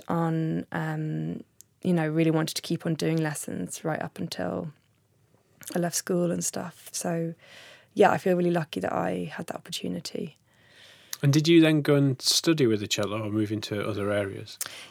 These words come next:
Speaker 1: Yeah, so then I went and I did a music degree. Um,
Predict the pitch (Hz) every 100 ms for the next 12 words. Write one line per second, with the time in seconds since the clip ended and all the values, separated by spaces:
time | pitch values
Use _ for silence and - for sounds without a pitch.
0 | - 277 269 262 277 277 277 277 294 -
1 | - 226 226 226 214 - - 214 202 196
2 | 196 196 202 202 208 - _ - 208 202
3 | 202 220 208 - 196 - 180 170 165 180
4 | 240 _ 185 175 170 170 170 170 165 170